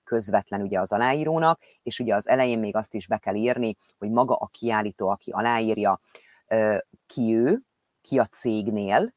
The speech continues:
és tulajdonképpen hozzád képest milyen viszonyban van, és mióta van abban a pozícióban. Jó? Tehát ez is nagyon fontos.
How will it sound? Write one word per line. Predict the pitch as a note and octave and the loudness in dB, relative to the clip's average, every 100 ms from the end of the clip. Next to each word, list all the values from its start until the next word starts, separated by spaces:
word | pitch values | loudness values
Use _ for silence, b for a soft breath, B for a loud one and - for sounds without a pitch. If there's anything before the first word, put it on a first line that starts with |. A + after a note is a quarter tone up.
| _ _ _ _ _ _ _ - | _ _ _ _ _ _ _ -2
és | B2 - | 0 0
tulajdonképpen | - B2+ A2+ A#2+ A#2+ - A2+ - | 0 0 0 -2 -4 -2 -4 -2
hozzád | C3+ A#2 A2 G#2+ | -4 -2 -2 -4
képest | - A2+ G#2+ A2 G#2+ - _ | -4 -6 -2 -2 -2 -6 _
milyen | A2+ B2 A#2+ G#2+ G2+ | -6 -2 0 0 -2
viszonyban | G2 G#2 - G#2 G#2 F#2+ G2+ | -4 -4 -2 -2 0 -2 -2
van, | F#2+ E2+ E3 E4+ _ _ _ _ | 0 4 6 4 _ _ _ _
és | E3 G3+ G3+ - | 4 6 4 4
mióta | F3+ G#3 C#3 B2 - | 6 8 6 4 4
van | A#2 B2 | 4 4
abban | A#2+ A2+ | 4 2
a | A2 | -2
pozícióban. | - A2 A2 G2 - F#2+ F2+ E2 - - - _ - | 0 -2 -2 -4 -6 -2 0 2 2 -2 -16 _ -4
Jó? | G#2+ F3 | 0 2
Tehát | A2+ - | 2 2
ez | A2 | -2
is | G#2 | -2
nagyon | G#2+ G#2+ | -2 -2
fontos. | G2 - G2 - - | -2 -4 -4 -4 -4